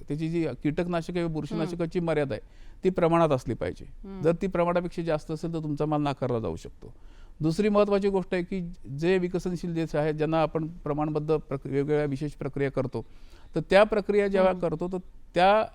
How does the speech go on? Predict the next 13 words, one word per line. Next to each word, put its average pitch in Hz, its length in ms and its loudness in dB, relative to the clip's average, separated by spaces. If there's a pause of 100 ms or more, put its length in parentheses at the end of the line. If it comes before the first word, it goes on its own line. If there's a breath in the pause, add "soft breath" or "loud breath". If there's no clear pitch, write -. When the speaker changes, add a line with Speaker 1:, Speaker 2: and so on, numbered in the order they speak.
(520)
Speaker 1:
प्रक्रिया 165 340 2
करण्यापूर्वी 165 640 0
आपल्याला 165 500 0 (880 soft breath)
ज्या 175 120 8
काही 220 160 6
गोष्टी, 196 280 0
डॉक्युमेंट्स 175 380 0
आपल्याला 165 280 0
असतात, 151 240 -4
ते 175 60 0
डॉक्युमेंट्स 170 420 -2
प्रॉपर 160 280 -2
पद्धतीने 160 460 -4